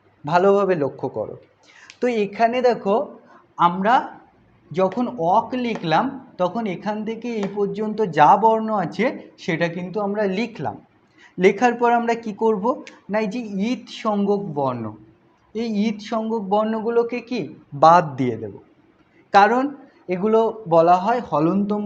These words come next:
বর্ণ, আর এগুলো হচ্ছে ঈদ সংযোগ, তাই এদের লোপ হয়ে যাবে, এগুলোকে আমরা বাদ দিয়ে দেব। তাহলে পড়ে থাকে কি? পড়ে থাকে অ,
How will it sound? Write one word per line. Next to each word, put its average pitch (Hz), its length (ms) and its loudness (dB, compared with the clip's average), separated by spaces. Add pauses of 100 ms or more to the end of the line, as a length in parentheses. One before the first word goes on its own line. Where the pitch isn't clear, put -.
বর্ণ, 214 240 -2 (480)
আর 156 60 0 (100)
এগুলো 175 280 0
হচ্ছে 208 200 -6 (200)
ঈদ - 120 -4 (140)
সংযোগ, 117 340 -8 (160)
তাই 202 160 0 (100)
এদের 240 200 2 (400)
লোপ 247 360 2
হয়ে 151 240 0
যাবে, 123 220 -6
এগুলোকে 208 360 -4
আমরা 220 260 -2 (480)
বাদ 202 180 6 (100)
দিয়ে 131 180 -4
দেব। 104 180 -10 (1900)
তাহলে 220 180 2 (140)
পড়ে 220 220 6
থাকে 240 280 -2 (120)
কি? 123 100 -8 (420)
পড়ে 170 320 2
থাকে 196 260 -2 (640)
অ, 190 60 8